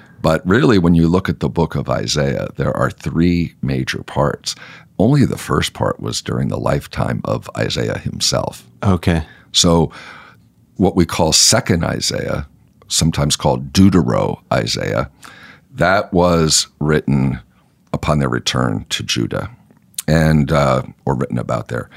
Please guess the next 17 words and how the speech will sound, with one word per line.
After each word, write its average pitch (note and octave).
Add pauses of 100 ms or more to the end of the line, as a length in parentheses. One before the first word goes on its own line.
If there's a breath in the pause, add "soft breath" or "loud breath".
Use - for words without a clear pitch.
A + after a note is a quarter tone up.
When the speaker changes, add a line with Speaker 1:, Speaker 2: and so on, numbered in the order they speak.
(400 loud breath)
Speaker 1:
So, G2+
but A#2
when D#3
they F#3+
returned G2 (760 loud breath)
and E2
Jerusalem F2
was D#2+
rebuilt D2
and C#2+
everything, D2
it F#2+
was E2+
no F#2
longer E2
an B1+
independent A1+